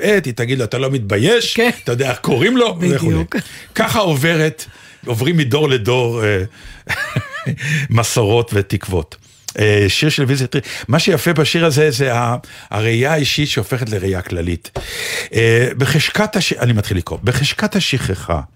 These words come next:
Speaker 1: אני רואה אותך שכובה, רכה ומכונסת על צידך. מחורבלת במעיל של מישהי אחרת, גם לה התנכרתי. מגירה חיוך זכור, ענוגה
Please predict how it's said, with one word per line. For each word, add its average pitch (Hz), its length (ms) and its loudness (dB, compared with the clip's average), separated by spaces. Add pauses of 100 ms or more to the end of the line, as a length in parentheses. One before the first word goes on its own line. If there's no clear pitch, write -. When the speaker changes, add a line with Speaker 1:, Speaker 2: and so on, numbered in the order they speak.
(360)
Speaker 1:
אני 113 140 4
רואה 120 220 4
אותך 120 360 0
שכובה, 113 520 0 (340)
רכה 113 440 0 (260)
ומכונסת 98 800 0
על 78 60 -4
צידך. - 580 -8 (400)
מחורבלת 110 560 4
במעיל 101 580 0
של 101 260 0 (280)
מישהי 101 440 4
אחרת, 95 520 0 (260)
גם 82 180 0
לה 78 140 0
התנכרתי. 95 760 -2 (560)
מגירה 120 680 4
חיוך 117 560 2
זכור, 107 800 -2 (340)
ענוגה 101 760 0